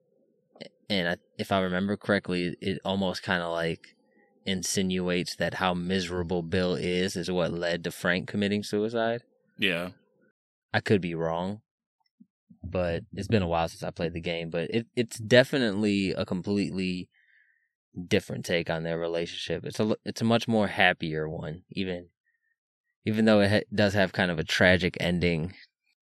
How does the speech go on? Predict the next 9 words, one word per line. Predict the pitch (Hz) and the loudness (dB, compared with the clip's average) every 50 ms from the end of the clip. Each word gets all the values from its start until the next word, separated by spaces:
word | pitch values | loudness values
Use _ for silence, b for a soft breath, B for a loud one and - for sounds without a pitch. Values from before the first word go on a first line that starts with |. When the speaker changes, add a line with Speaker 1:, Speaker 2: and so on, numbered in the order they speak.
| _ _ - | _ _ -2
Speaker 2:
Yeah, | 123 131 135 123 123 123 | 2 4 6 6 6 4
but, | 110 120 113 113 113 - _ _ _ _ _ _ _ _ _ _ _ _ _ _ 1077 1077 _ _ _ _ _ _ _ _ _ _ _ _ - - - - - | 4 2 2 2 0 -2 _ _ _ _ _ _ _ _ _ _ _ _ _ _ _ _ _ _ _ _ _ _ _ _ _ _ _ _ -20 -20 -16 -8 -6
uh, | 143 139 | -4 -4
we'll | 156 156 165 156 | -2 0 0 0
get | 113 98 95 - | 0 -2 -4 -6
to | - | -8
that, | 82 71 67 69 - | -10 -10 -10 -10 -12
but, | - 69 65 - - _ _ _ _ _ _ _ _ - | -12 -12 -12 -12 -14 _ _ _ _ _ _ _ _ -10
um, | 87 87 85 80 76 69 65 65 92 | -8 -8 -6 -8 -8 -10 -10 -12 -14